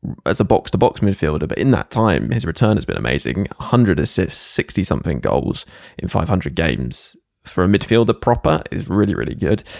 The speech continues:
Uh, Denayer, I would say the road to knockout is up there because I got him for, like, fifty K when he first came out. Admittedly, he went up to two hundred fifty, so I'm not sure I can really count him.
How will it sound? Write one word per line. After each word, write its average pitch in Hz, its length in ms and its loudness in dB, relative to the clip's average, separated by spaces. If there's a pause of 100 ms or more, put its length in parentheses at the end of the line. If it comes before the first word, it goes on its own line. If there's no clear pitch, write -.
(340)
Uh, 67 240 -2
Denayer, 110 600 6
I 104 100 4
would 104 160 4
say 107 520 0
the - 80 -8
road 107 240 4
to 107 100 2
knockout 104 500 2
is 85 120 0
up - 160 2
there 104 240 2
because - 240 -4
I 101 40 4
got 131 160 0
him 113 60 -2
for, - 100 0
like, 113 140 0
fifty 104 320 0
K 110 240 4
when 107 120 4
he 104 60 0
first 104 260 2
came 65 180 -2
out. - 240 0 (340)
Admittedly, 110 300 6
he 104 60 6
went 101 140 4
up 71 100 -2
to - 60 -18
two - 100 0
hundred 87 200 0
fifty, 92 260 -2
so - 120 -2
I'm - 60 0
not - 160 -4
sure - 200 -6
I - 60 -6
can 104 160 -4
really 90 160 0
count - 340 -2
him. 101 200 2